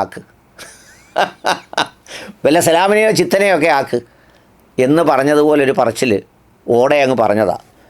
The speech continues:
അപ്പോൾ യഥാർത്ഥത്തിൽ എവരുടെയൊക്കെ തലയിൽ ദൈവം ഇങ്ങനെ ആകാൻ എഴുതി വെച്ചിരിക്കുന്നു. കമ്മ്യൂണിസ്റ്റുകാർക്ക് വിശ്വാസം ഇല്ലെങ്കിലും ഞാനങ്ങനെയാണ് വിശ്വസിക്കുന്നത്. അത് ഒരു പരിഭവത്തോടെ സുധാകരൻ സാറ് പറഞ്ഞപ്പം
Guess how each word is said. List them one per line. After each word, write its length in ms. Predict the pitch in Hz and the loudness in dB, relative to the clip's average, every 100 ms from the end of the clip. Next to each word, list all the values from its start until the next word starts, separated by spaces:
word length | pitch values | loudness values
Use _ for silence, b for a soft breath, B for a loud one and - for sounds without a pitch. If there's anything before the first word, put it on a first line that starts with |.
| b b b | b b b
അപ്പോൾ 160 | - 120 | -2 0
യഥാർത്ഥത്തിൽ 560 | 110 131 156 180 147 170 170 - - 131 | 2 2 2 0 0 0 0 -4 -2 2
എവരുടെയൊക്കെ 460 | 151 160 165 170 123 | 2 2 0 -2 0
തലയിൽ 320 | 131 139 147 160 - 131 131 | 0 2 0 -2 -4 -2 0
ദൈവം 260 | 147 156 156 | 2 2 2
ഇങ്ങനെ 180 | 143 143 123 | 2 2 2
ആകാൻ 200 | 131 143 143 | 2 2 0
എഴുതി 180 | 123 139 131 | 0 2 0
വെച്ചിരിക്കുന്നു. 480 | 110 104 92 85 85 _ - | -2 -4 -4 -4 -8 _ -2
കമ്മ്യൂണിസ്റ്റുകാർക്ക് 600 | 98 107 - 107 107 113 | 0 0 0 0 2 0
വിശ്വാസം 320 | 107 117 120 117 | 0 0 2 0
ഇല്ലെങ്കിലും 340 | 113 117 120 - 107 | 0 0 -2 -4 -2
ഞാനങ്ങനെയാണ് 460 | 101 120 127 131 120 | 0 0 0 0 0
വിശ്വസിക്കുന്നത്. 540 | - 110 98 92 82 - B B B B B - 107 | 0 -2 -2 -4 -8 -12 B B B B B -4 0
അത് 160 | 123 127 - - | 2 2 0 0
ഒരു 140 | 120 117 | 0 0
പരിഭവത്തോടെ 720 | 117 139 170 196 185 160 113 - _ b b - | 0 2 2 2 0 2 0 -2 _ b b -4
സുധാകരൻ 420 | 123 139 147 151 143 | 0 2 2 2 2
സാറ് 180 | 143 143 117 | 2 2 0
പറഞ്ഞപ്പം 420 | 101 104 120 | 0 -2 -4